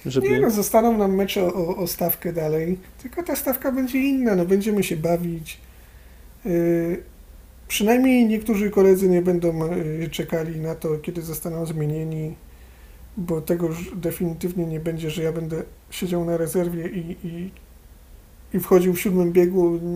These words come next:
Speaker 2: No, były takie mecze, że na przykład Boskiego zmieniałem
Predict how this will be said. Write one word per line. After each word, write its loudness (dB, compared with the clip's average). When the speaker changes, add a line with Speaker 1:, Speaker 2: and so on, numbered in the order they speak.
Speaker 2:
No, 0
były 6
takie 0
mecze, 0
że 0
na 4
przykład -4
Boskiego 0
zmieniałem -2